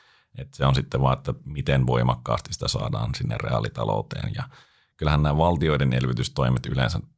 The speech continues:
heijastuu hyvin sinne reaalitalouteen, kun taas sitten keskuspankkien elvytys, no se on enemmänkin heijastunut osakekursseihin ja bondeihin ja muualle, mutta, mutta tota,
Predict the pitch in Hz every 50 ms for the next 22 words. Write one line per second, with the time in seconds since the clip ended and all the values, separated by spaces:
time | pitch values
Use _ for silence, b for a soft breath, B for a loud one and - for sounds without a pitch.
0 | - - 64 62 - 58 - - - - 57 57 58 - B B B B - 76
1 | 67 - 62 60 58 - B B B B B B - 64 60 58 57 58 57 -
2 | - - _ _ - - - 71 67 62 58 60 - 60 55 50 50 53 53 -
3 | 52 50 52 - - - - - 60 58 53 - 58 53 - - - - - -
4 | - - 65 67 67 - 71 - - - 58 57 - - - - - 57 58 55
5 | - 55 60 57 53 - - - - - - - B B B B B B B B
6 | 117 127 - - - 67 - - - - - - - 71 65 65 65 - - -
7 | - 69 67 65 62 64 60 - - 67 64 57 - - - 69 65 55 67 -
8 | 76 - - - - - - - - - - - - - 62 60 60 62 - -
9 | 60 60 - 64 65 76 - 62 65 62 67 76 67 55 50 53 57 52 53 -
10 | - - - - - - B B B B B B B B B B B B B B
11 | B - 73 71 69 - - 67 64 - - 69 65 65 60 -